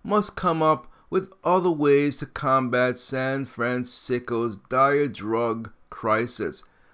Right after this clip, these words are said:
obvious, don't forget the homeless crisis too, with human feces all over, bums jerking off in alleys and pissing everywhere. Obviously, far more drug treatment serv-,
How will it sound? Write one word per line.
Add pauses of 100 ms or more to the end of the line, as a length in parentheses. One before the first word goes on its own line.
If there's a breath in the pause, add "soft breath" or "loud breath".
(160 soft breath)
obvious,
don't
forget
the
homeless
crisis
too, (680 soft breath)
with (120)
human
feces
all
over, (200 loud breath)
bums
jerking
off
in
alleys
and
pissing
everywhere. (680 soft breath)
Obviously, (220 soft breath)
far
more
drug
treatment
serv-,